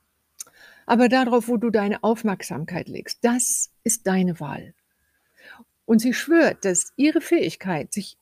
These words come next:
immer was Schönes raussuchen zu können, damit zu tun hat, dass sie so alt geworden ist,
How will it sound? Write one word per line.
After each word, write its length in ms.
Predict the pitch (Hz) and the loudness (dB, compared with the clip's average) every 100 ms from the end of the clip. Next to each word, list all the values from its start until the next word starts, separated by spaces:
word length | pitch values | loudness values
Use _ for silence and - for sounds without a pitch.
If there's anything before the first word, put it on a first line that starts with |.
| - | 2
immer 480 | 330 339 202 - | 4 4 2 -2
was 140 | 185 190 | -4 -6
Schönes 520 | - 240 220 180 - | -2 2 2 0 -2
raussuchen 560 | 151 214 220 180 180 165 | 0 0 0 -4 -4 -8
zu 160 | - | -10
können, 400 | - 208 175 - _ _ _ _ _ _ _ _ _ _ _ _ _ _ _ _ _ | -6 -4 -4 -6 _ _ _ _ _ _ _ _ _ _ _ _ _ _ _ _ _
damit 360 | 214 247 269 226 | 0 4 4 2
zu 160 | 214 170 | -2 -4
tun 260 | 202 190 | -2 -2
hat, 180 | 214 220 | -2 -6
dass 120 | 190 | -6
sie 140 | - 196 | -6 -4
so 160 | 220 | -4
alt 200 | 185 208 | -4 -4
geworden 400 | 180 170 147 - | -8 -10 -10 -10
ist, 400 | - - - - | -12 -16 -20 -20